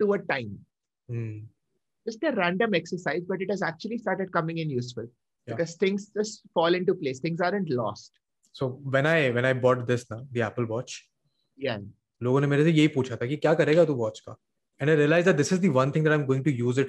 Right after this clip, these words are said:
Speaker 2: for always. Whenever I get a random idea, I'm having a conversation with a friend, उसके साथ कुछ आइडिया आ गया,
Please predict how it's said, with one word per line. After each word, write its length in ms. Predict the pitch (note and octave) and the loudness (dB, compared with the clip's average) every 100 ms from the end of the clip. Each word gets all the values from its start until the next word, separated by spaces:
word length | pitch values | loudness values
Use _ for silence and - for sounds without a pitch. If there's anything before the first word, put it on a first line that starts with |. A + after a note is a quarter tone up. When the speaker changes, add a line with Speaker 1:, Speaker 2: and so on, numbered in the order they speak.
| - | 0
Speaker 2:
for 160 | C3 C3+ - _ _ D#3 | 0 -2 -8 _ _ 4
always. 400 | D3 C3+ A#2+ - - _ _ _ _ B2 | 4 2 -2 -6 -18 _ _ _ _ -2
Whenever 220 | C#3 F3+ | 2 4
I 0 | |
get 120 | D#3+ | 4
a 100 | F3 | 4
random 300 | D3 C#3 D3 | 4 2 2
idea, 300 | B2 A#2+ A#2 | 2 0 -2
I'm 100 | A2+ | -2
having 180 | B2+ C#3 | -2 -2
a 60 | C3 | -2
conversation 380 | B2 B2 B2+ A#2+ | 0 0 -2 -2
with 120 | A#2 | -4
a 40 | - | -2
friend, 320 | A2+ G#2 G2+ | -4 -4 -10
उसके 200 | A2+ - | -12 -8
साथ 160 | A#2+ A#2 | -4 -4
कुछ 200 | B2+ A#2 | -4 -6
आइडिया 280 | A2+ A#2 A2 | -4 -4 -2
आ 140 | A2+ | -4
गया, 240 | A2 G2+ | -4 -12